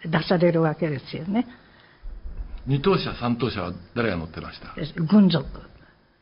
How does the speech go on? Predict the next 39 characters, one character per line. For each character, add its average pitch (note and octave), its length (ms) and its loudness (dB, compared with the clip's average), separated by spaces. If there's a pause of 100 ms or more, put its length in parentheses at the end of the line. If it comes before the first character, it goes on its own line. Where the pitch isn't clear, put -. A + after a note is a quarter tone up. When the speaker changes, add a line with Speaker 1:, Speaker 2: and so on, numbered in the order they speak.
(760)
Speaker 1:
軍 F3+ 260 4
属 D#3+ 260 0
の C#3+ 100 -2
方 E3 300 -2
は C#3+ 180 -4
大 D#3 220 2
体 D3+ 180 -4
二 D#3+ 200 2
等 E3 200 -2
車。 - 160 -6 (460)
Speaker 2:
日 C3 160 4
本 A#2+ 340 4
の、 A#2+ 300 0 (140)
Speaker 1:
え D#3+ 220 4
え。 A#2+ 40 -2
Speaker 2:
ま A#2+ 80 0
あ、 - 20 -4
軍 B2 220 6
の F#2+ 240 -2
周 D#3+ 140 4
辺 A2 180 4
に G#2+ 120 2
い G#2 40 -6
た G2+ 100 -8
人 - 100 -12
た B2+ 60 0
ち - 60 6
ね。 G3 60 8
Speaker 1:
え - 20 8
え。 F3 60 6
そ D#3+ 340 0
う - 20 -2
そ C#3 60 -4
う、 - 20 -6
そ - 0 -
う - 20 -16
で D3 120 -6
す - 160 -10
ね。 E3+ 260 -2